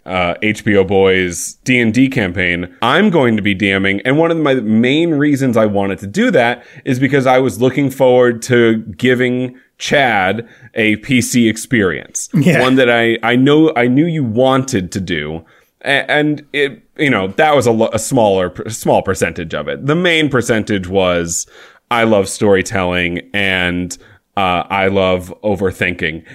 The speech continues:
Speaker 1: and I love, uh, and the previous God complex that we just discussed.
Speaker 2: Right. <laughs>
Speaker 1: Uh, so he-, here's one. Uh, we have not completed yet the campaign that I play in. Does it have a name, by the way? Do you, like, have an overarching name? Like, if you wrote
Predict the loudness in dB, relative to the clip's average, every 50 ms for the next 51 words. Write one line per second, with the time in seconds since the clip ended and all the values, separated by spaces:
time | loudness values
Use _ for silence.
0 | -10 -6 -4 -2 -2 0 0 0 2 2 2 2 2 2 2 2 2 2 0 -2
1 | -8 -12 -12 -6 -2 0 0 0 0 0 0 0 -2 -2 -2 2 2 2 0 0
2 | -8 -2 0 0 2 2 0 -2 0 0 2 0 0 0 -2 -4 -4 -4 -6 -6
3 | -8 -6 -4 -6 -4 -4 -6 -8 -8 -12 -14 -18 -14 -12 -12 -12 -12 -12 -14 -10
4 | -2 0 0 2 2 0 -2 -2 0 -2 -2 0 -2 -4 -2 0 -2 -2 -2 -2
5 | 0 2 2 2 2 0 0 0 2 4 4 6 6 4 4 2 -2 -6 -4 -2
6 | -2 -2 -2 -2 -2 0 0 0 -2 -8 -10 -10 -14 -20 -16 -6 0 2 4 4
7 | 4 4 4 2 2 0 0 0 0 0 0 2 2 2 0 2 2 2 2 2
8 | 0 -2 -8 _ _ -4 -4 -2 0 -2 -2 -2 -2 -2 -2 -2 -2 -4 -6 -8
9 | -6 -2 0 0 0 0 -2 -4 -4 -2 -2 -2 -2 -4 -4 -2 -2 -2 -2 -4
10 | -4 -2 -2 0 2 2 2 2 2 2 2 2 2 2 2 0 2 2 2 2
11 | 2 2 2 4 2 2 0 -2 -4 -4 -4 -2 0 2 2 2 2 2 0 -2
12 | -2 -2 -2 0 0 2 2 4 4 4 2 0 0 -2 -2 0 0 2 0 0
13 | 0 0 -2 -2 -2 -2 0 0 2 4 4 4 2 0